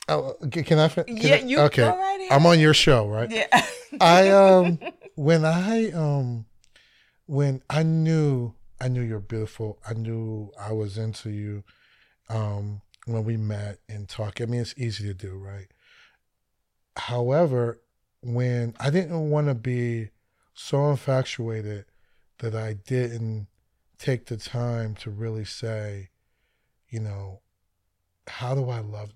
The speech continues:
Speaker 1: do I love this person like that?"
Speaker 2: Mm-hmm.
Speaker 1: Right?
Speaker 2: Mm-hmm.
Speaker 1: And I was still trying to learn how to
Speaker 2: Mm-hmm.
Speaker 1: love. And so I think when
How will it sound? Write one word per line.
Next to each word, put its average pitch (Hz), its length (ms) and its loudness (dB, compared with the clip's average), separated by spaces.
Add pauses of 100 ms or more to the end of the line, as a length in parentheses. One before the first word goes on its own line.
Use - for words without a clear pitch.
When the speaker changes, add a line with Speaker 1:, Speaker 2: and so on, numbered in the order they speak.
Speaker 1:
do 120 100 -6
I 104 100 -10 (200)
love 147 220 -18
this 107 160 -20
person - 420 -20
like - 220 -20
that?" 90 180 -14
Speaker 2:
Mm-hmm. 90 100 -12
Speaker 1:
Right? 208 240 -10 (360)
Speaker 2:
Mm-hmm. 185 720 -18
Speaker 1:
And 123 100 0
I 139 80 4
was 139 140 2
still 175 280 2
trying 135 320 0
to 113 160 -4 (460)
learn 131 320 2
how 123 240 -2
to - 140 -10
Speaker 2:
Mm-hmm. 110 120 -4
Speaker 1:
love. 117 380 -4 (520)
And 120 140 -4
so 120 220 -2
I 117 120 -2
think - 560 -4 (480)
when 120 880 -4